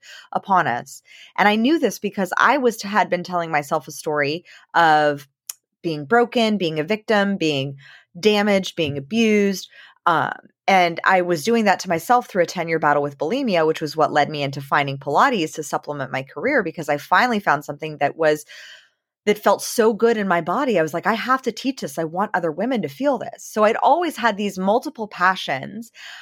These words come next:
Um, I got out of screenwriting and I just, I had the opportunity to join an e-commerce company. So I followed my curiosity again on that.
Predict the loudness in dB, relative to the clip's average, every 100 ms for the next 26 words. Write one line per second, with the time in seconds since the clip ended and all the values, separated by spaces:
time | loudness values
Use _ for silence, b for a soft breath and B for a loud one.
0 | B B 2 4 4 2 2 4 4 2
1 | 0 -2 -14 -12 -6 -2 0 2 2 2
2 | -2 -4 -6 -2 0 2 0 0 -4 -4
3 | -2 0 2 2 0 -2 -6 -8 -6 -6
4 | -6 -4 -4 -4 -6 -2 0 0 -2 -8
5 | -10 -4 0 0 -2 0 2 4 2 0
6 | 0 -2 2 4 4 2 -2 0 2 2
7 | 2 0 0 0 0 -4